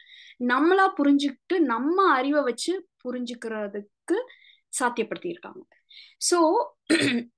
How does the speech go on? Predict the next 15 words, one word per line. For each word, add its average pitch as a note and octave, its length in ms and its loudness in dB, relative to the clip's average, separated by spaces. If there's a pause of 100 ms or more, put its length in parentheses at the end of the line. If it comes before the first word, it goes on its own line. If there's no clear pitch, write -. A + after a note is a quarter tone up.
எங்கேயோ C#4+ 340 4
தேடிட்டு D#4 360 2
இருக்கோம், D#4+ 300 0
இதுதான் C#4+ 400 2
டைரக்ஷன் C#4+ 460 -2
காமிச்சிட்டாங்க, A#3 600 -8 (340)
இதுதான் A3 460 2
உண்மைன்னு B3+ 420 0
காமிச்சிட்டாங்க. G#3+ 520 -8 (280)
ஆனாலும் F3 580 -2 (920)
அது F#3+ 200 -6
எப்போ G3+ 300 -2 (100)
நம்மளுடைய C#4+ 560 2
உண்மையாகும் G3 720 -6
அப்படின்னா, F3 460 -10